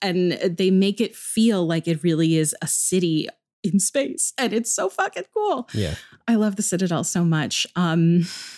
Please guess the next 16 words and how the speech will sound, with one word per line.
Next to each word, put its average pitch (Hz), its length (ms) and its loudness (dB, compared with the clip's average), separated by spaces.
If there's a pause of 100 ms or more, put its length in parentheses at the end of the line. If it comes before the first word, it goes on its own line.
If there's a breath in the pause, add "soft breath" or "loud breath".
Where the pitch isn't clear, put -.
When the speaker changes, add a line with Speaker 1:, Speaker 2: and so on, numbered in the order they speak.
(220 loud breath)
Speaker 1:
and 196 120 -2
I 190 120 2
think 220 200 -2
also 196 300 0
they 180 160 2
do 180 240 2
a 190 40 2
lot 170 200 -2
of 170 140 -6
great 165 200 0
environmental 165 640 0
storytelling. 381 920 -2 (160)
For - 260 -2
example, 156 800 -2
there 156 360 0
is, 160 560 2